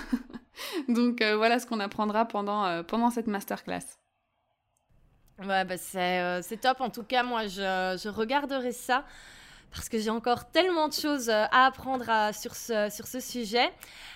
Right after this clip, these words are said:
Speaker 2: Euh, je voulais te demander pour clo-, euh, pour clôturer, voilà, qu'on fasse un petit jeu, entre guillemets. Euh,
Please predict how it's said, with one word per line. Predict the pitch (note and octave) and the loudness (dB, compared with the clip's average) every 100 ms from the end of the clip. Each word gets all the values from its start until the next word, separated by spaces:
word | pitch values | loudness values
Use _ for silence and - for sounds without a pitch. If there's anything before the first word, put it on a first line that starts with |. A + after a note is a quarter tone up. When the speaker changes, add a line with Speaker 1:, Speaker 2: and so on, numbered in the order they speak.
| - | -2
Speaker 2:
Euh, | A#3 A#3 A#3 A#3+ A#3+ | 2 4 6 6 4
je | A3+ | 0
voulais | A3 C#4+ D#4 G#4 | -2 2 2 0
te | - D#4 C#4+ C#4 | 0 2 4 2
demander | A#3 B3+ B3 A3 E4 | 0 -4 -4 -2 -4
pour | E4+ A#3 - - | -4 -8 -12 -8
clo-, | C#4+ - | -6 -4
euh, | G#3 G#3 | -2 -4
pour | G#3 - | -6 -8
clôturer, | D4+ D#4 C4+ B3 B3+ C#4+ | -4 -4 -4 -6 -2 0
voilà, | B3+ A3 F3 | 0 0 -2
qu'on | G3+ | -2
fasse | G3+ B3 | -2 -2
un | A#3 | -4
petit | F3+ - F#3 | -8 -10 -10
jeu, | D3+ B3 | -6 -4
entre | A#3+ - A#3 | -4 -6 -8
guillemets. | F#3+ G3+ A3 - - - - | -6 -4 -6 -8 -16 -18 -4
Euh, | G#3+ A3 G#3+ G#3+ G#3+ G#3+ G#3 G#3+ G#3+ | 0 4 4 4 4 4 2 2 0